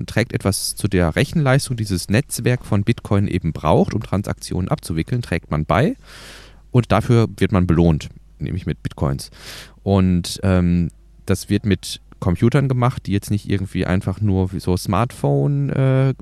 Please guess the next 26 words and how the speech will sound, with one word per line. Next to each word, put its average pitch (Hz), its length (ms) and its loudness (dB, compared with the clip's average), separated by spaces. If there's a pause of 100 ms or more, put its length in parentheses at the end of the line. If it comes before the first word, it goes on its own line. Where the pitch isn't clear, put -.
(180)
ähnlich 135 340 2
sind 123 260 -2
und 110 80 -2
dann 92 140 0
macht 107 200 -2
man 98 140 -2
irgendwie 101 240 -2
ein 95 120 -2
bisschen 110 300 -2
verteiltes 98 640 -4
Rechnen, 170 440 0
sondern 123 260 0
das 123 120 -4
sind 120 140 -2
wirklich 170 200 -2
spezialisierte - 800 -2
Maschinen, 104 500 -2
die 80 100 -6
viel, 123 400 0
viel, 117 320 -4
viel, 110 300 -6
viel, - 260 -8
viel, 92 280 -8
viel - 200 -8
Strom 143 260 -2
brauchen. - 320 -8